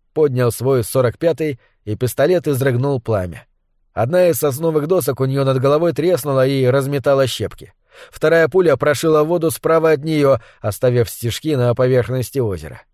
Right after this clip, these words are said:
Вик, поднимая брызги, бросилась прочь от узкой щели, через которую подглядывала. Третья пуля звякнула ржавую лесенку из нержавеющей стали. Последняя мягко, ничем не примечательно,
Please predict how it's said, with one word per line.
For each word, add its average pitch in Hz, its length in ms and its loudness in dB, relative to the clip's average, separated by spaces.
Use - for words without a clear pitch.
Вик, - 420 -6
поднимая 123 460 0
брызги, 147 480 0
бросилась 147 580 0
прочь 165 380 0
от 139 140 -2
узкой 151 320 -4
щели, 135 400 0
через 120 320 -2
которую 127 380 0
подглядывала. 117 680 -2
Третья 113 400 -2
пуля 151 360 0
звякнула 151 760 2
ржавую 151 540 2
лесенку 151 460 -2
из 139 120 -2
нержавеющей 131 800 -2
стали. 85 420 -8
Последняя 127 640 -2
мягко, 139 520 0
ничем 135 400 -2
не 120 120 -2
примечательно, 143 840 -2